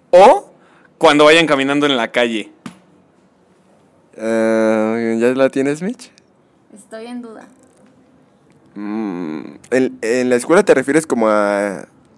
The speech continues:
Speaker 2: en el salón o durante unos honores a la bandera, que ahorita ya no hay, pero, eh, cuando había, o en qué momento?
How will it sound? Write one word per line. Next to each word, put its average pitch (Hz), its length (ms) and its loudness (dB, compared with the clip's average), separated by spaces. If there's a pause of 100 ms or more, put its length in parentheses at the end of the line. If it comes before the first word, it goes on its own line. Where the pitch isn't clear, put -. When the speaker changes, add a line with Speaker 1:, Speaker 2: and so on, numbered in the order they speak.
(260)
Speaker 2:
en 110 200 -4
el 110 140 -6
salón 214 880 2
o 110 760 -2
durante 107 500 -6
unos 117 480 -8
honores 117 280 -6
a 113 40 -12
la 95 100 -2
bandera, 107 300 -4
que 127 120 -6
ahorita 117 260 -4
ya 117 120 0
no 127 120 -2
hay, 160 120 -6
pero, 80 400 -10
eh, 85 160 -12
cuando 104 280 -6
había, 143 360 -6 (500)
o 98 400 -4
en 98 140 -8
qué 120 100 -4
momento? 110 420 -6